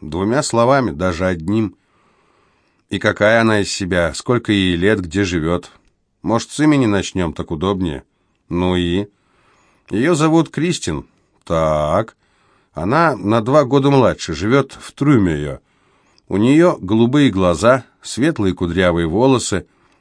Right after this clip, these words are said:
довольно миниатюрная. Ты же с ней в одной школе учился, она на два класса старше тебя». «Кристин? Что-то не помню». «Когда увидишь, сразу вспомнишь». «Для этого надо вам начать с ней встречаться.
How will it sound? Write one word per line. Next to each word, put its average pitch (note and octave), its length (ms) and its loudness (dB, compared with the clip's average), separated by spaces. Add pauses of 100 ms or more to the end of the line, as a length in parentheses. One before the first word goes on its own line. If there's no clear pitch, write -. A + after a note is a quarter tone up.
(120)
довольно A2+ 440 2
миниатюрная. G#2 920 0 (540)
Ты F#3+ 100 -4
же F3+ 120 0
с - 100 -4
ней F3 140 4
в D#3+ 60 2
одной E3 240 2
школе E2+ 320 -2
учился, D#2 480 -6
она G#2 160 2
на A2 140 2
два A2+ 160 2
класса A2+ 320 0
старше G2 380 -2
тебя». F2+ 380 -4 (760)
«Кристин? F#2+ 720 -4
Что-то - 360 -4
не C#3 80 2
помню». F#2+ 500 0 (560)
«Когда E3 400 0
увидишь, B2 400 2
сразу F#2 320 2
вспомнишь». - 580 -16 (800)
«Для E2+ 200 -4
этого A#2+ 300 2
надо A#2 360 2
вам A#2 300 4
начать A2 400 0
с - 80 -8
ней G#2+ 160 2
встречаться. F#2 800 -4